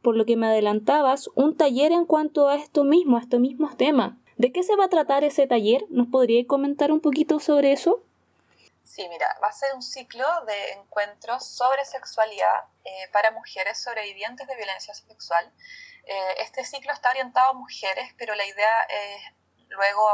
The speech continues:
Speaker 2: ampliarlo, ¿no? Y no dedicarlo exclusivamente a mujeres, pero creo que es importante como comenzar por alguna parte y por ahí decidí partir yo. Y la idea es que sean encuentros que van a durar desde julio hasta noviembre, una vez al mes,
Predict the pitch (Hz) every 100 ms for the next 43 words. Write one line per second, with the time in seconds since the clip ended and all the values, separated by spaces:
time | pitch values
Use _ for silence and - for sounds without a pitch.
0 | 208 185 - 233 208 - 185 185 226 269
1 | 214 196 202 202 - 196 208 - - 202
2 | 196 196 214 208 190 - - 185 226 -
3 | 214 202 - 214 214 214 208 208 - 208
4 | 208 233 - 226 214 196 196 220 214 254
5 | 226 226 233 208 180 - 269 233 202 208
6 | 214 - 208 208 208 - 220 208 160 247
7 | - - - - - - 226 254 320 -
8 | 220 214 214 277 - - 247 - 240 254
9 | 254 247 240 262 - 320 330 _ _ _
10 | _ 190 202 208 202 196 196 208 214 190
11 | - 220 220 226 269 - - - - 190
12 | 180 190 180 185 240 269 247 262 233 220
13 | 220 240 - 262 247 233 -